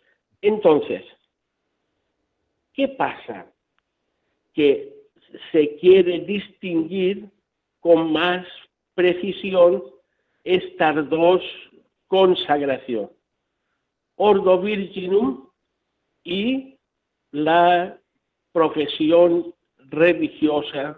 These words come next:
o sea, en sí, ¿eh? Bueno, esto es lo primero, ¿no? Bueno, respecto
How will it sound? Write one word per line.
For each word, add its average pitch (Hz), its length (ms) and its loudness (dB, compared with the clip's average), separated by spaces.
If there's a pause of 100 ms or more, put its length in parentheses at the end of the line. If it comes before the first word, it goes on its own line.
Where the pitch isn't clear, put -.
o - 40 -20
sea, 117 220 -16 (440)
en 147 240 0
sí, 98 180 -10 (640)
¿eh? - 240 -6 (200)
Bueno, - 440 -12
esto 214 240 0
es 202 60 6
lo - 180 2
primero, 110 460 -16
¿no? 90 200 -20 (800)
Bueno, 127 240 -4 (1400)
respecto 262 1000 2